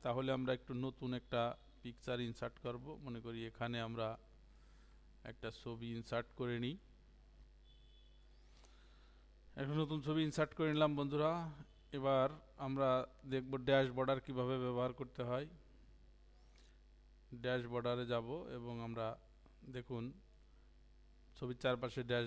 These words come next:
ড্যাশ বর্ডার সৃষ্টি হয়েছে। ঠিক একইভাবে এই বর্ডারের আবার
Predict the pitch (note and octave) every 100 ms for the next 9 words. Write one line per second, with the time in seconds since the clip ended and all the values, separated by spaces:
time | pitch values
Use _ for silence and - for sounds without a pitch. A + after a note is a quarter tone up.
0 | A#2+ A#2+ A#2 A#2 A#2+ - - - B2+ -
1 | C3 B2+ A#2+ C#3+ E3+ - - - - -
2 | - - - - - - B2+ B2+ A#2+ C#3+
3 | B2+ B2 A#2 A#2+ D3 - - - - -
4 | - - - - - - - - B2 A#2
5 | A#2+ B2 B2+ B2+ A#2+ A#2 A2+